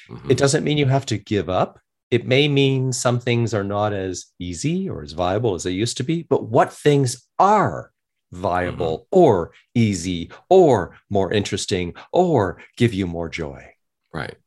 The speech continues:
Speaker 1: Well, and I love the word contentment because I've seen that in my life a whole lot
Speaker 2: Mm-hmm.
Speaker 1: recently.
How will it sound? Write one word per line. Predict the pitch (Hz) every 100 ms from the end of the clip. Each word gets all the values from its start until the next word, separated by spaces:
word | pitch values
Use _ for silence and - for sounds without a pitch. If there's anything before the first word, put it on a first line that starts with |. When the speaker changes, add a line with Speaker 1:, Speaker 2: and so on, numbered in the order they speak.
| _ _ _
Speaker 1:
Well, | 120 120 104
and | 95
I | 107
love | 110 110 92
the | 92
word | 92 78
contentment | - 80 - 73 - 64 64
because | 71 80
I've | 82 82
seen | - 85
that | 76
in | 69
my | 65 65
life | 57 58 60
a | 60
whole | 90 -
lot | 117 92
Speaker 2:
Mm-hmm. | - - _ _ -
Speaker 1:
recently. | 58 - 50 50